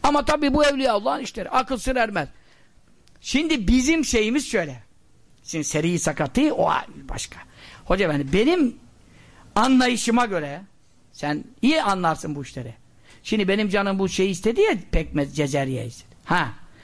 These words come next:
Şimdi ben namaz kılacağım. Şimdi aklım orada kalacak. İyisi mi önce cezerye mi yiyeyim, sonra namaza durayım. Bu da bir görüş.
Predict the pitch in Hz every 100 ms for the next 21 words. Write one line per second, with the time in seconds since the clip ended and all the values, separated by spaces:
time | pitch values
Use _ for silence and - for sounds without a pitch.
0 | - - - - 247 226 202 220 214 233
1 | 233 190 175 175 240 233 202 - 226 196
2 | 190 185 143 139 135 214 214 185 202 233
3 | 185 170 175 196 254 269 294 349 415 466
4 | 659 659 - - - - - 330 302 233
5 | 202 180 165 160 151 139 123 - - -
6 | - - 762 - 294 226 170 151 -